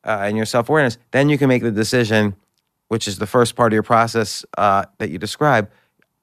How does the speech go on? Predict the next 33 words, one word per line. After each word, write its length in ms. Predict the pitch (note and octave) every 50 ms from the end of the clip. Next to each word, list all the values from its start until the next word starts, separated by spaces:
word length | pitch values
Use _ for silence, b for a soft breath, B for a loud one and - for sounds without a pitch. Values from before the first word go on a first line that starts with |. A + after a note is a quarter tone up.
| _ - -
"I'm 200 | A2+ B2+ B2 A#2+
gonna, 420 | A#2+ A#2+ A#2 A2+ A2 A2 G#2+ - _ _ -
I, 180 | A2 B2 B2+ A2+ -
I 180 | A#2 B2 B2+
can, 220 | A#2+ - B2 A#2+ G#2+ -
I 160 | - A#2+ B2 A#2+
can, 400 | - - - C3+ C#3 C#3+ C#3 A2+
and 100 | A#2 A#2
I'm 140 | A2 A2
going 200 | A2 A2+ A2 A2
to 100 | G#2 G#2+
deal 200 | F2+ G2+ G#2 G2+
with 160 | G2 G2 F#2+ -
this 280 | G#2 G#2 F#2+ - - - _
fear." 400 | _ _ - G2+ F2 D#2 D#2 - _ _ _
Like 180 | - A2 A2 -
Kamal, 480 | - B2+ C3 C3+ C#3 C3+ C3 C3 B2 A#2
when 100 | B2 B2
he's, 320 | A#2+ A#2+ A#2+ G#2+ - b b b b b b b b b b b _ _ _ _ _ - - _ - -
you 140 | - A2+
know, 100 | A2 G#2+
when 160 | G2+ G#2+ G#2+ A2
you, 100 | A2 - -
when 140 | A2 A2+ A2
he 80 | A2
first 320 | A2 - B2+ B2+ B2 - -
comes 300 | - E3+ E3+ D#3+ - -
to 80 | - A#2
you, 280 | A2+ A2 A2 G#2 G2 b b b b b
it's 200 | - G#2 - A2+
not 280 | C3+ C#3 C#3 C3+ -
that 400 | B2+ B2 A#2 A2+ A2+ A2+ - - _ _ _ _ _ _ _ _
he 840 | - - - - A#2 A2 A2 A2 A2 A2 A2 A2 A2 A2 F2+ -